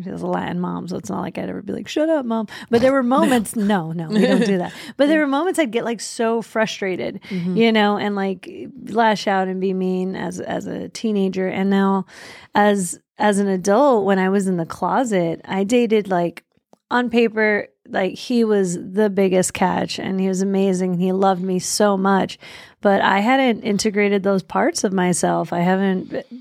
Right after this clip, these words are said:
Speaker 1: been okay with my own sexuality. So I was
Speaker 2: Mm.
Speaker 1: very mean,
Speaker 2: Mm.
Speaker 1: unfortunately, to this poor guy. Sorry,
Speaker 2: Mm.
Speaker 1: John. Um,
Speaker 2: Mm.
Speaker 1: <laughs> if you're listening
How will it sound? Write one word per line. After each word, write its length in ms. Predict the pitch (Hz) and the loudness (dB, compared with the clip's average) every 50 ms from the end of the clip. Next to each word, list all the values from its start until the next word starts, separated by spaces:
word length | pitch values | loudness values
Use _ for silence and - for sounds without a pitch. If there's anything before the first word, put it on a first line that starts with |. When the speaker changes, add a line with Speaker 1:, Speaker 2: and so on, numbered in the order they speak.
| _ - 196 | _ -6 0
Speaker 1:
been 160 | 202 202 202 | 2 2 4
okay 460 | 202 196 185 - - - 196 196 202 | 4 0 0 -4 -2 2 2 4 4
with 180 | 196 190 185 - | 4 2 0 0
my 140 | 190 180 180 | -2 -2 -2
own 160 | 180 185 185 | -2 -4 -4
sexuality. 800 | - - 185 175 - - - 185 175 185 202 208 202 190 185 180 | -4 -4 -4 -4 -4 -6 -6 -4 -2 0 0 2 2 2 0 0
So 160 | - 190 190 | -2 -2 -2
I 120 | 196 190 196 | 0 0 0
was 200 | 196 196 220 214 | 2 2 2 0
Speaker 2:
Mm. 40 | 202 202 | 0 0
Speaker 1:
very 460 | 202 196 220 226 226 214 208 196 185 | 0 2 4 4 4 4 4 2 2
mean, 420 | 175 175 170 170 175 175 175 180 - - - - | 0 0 -2 0 0 0 -2 -2 -4 -8 -12 -8
Speaker 2:
Mm. 300 | 214 202 190 185 180 175 | -4 -4 -2 -2 -2 0
Speaker 1:
unfortunately, 840 | 185 185 190 175 - 202 185 170 - - 196 185 185 185 185 180 180 | 2 2 2 2 4 2 2 2 0 -2 0 2 2 4 4 2 2
to 140 | - - 185 | 0 -2 -4
this 140 | 175 170 - | -4 -4 -6
poor 220 | - 185 180 180 | -6 -6 -6 -4
guy. 340 | 175 180 180 175 175 180 - - _ _ _ | -4 -2 -2 -2 -2 -2 -4 -8 _ _ _
Sorry, 300 | - 220 202 185 185 185 | -4 -2 0 2 2 2
Speaker 2:
Mm. 40 | 170 | 2
Speaker 1:
John. 220 | 185 180 196 190 - - - - - - - - - - - | 2 2 2 0 -2 -8 -16 -14 -12 -12 -14 -14 -16 -16 -6
Um, 480 | - - - - - - 240 240 233 226 | -4 -2 0 2 2 0 0 0 0 0
Speaker 2:
Mm. 180 | - - 220 - | 0 0 0 -2
Speaker 1:
<laughs> 40 | - | -4
if 180 | 240 - - | -4 0 2
you're 100 | 240 226 | 2 2
listening 500 | 226 226 202 - - 214 208 208 214 190 | 2 2 0 -2 -2 -2 -2 0 -2 -2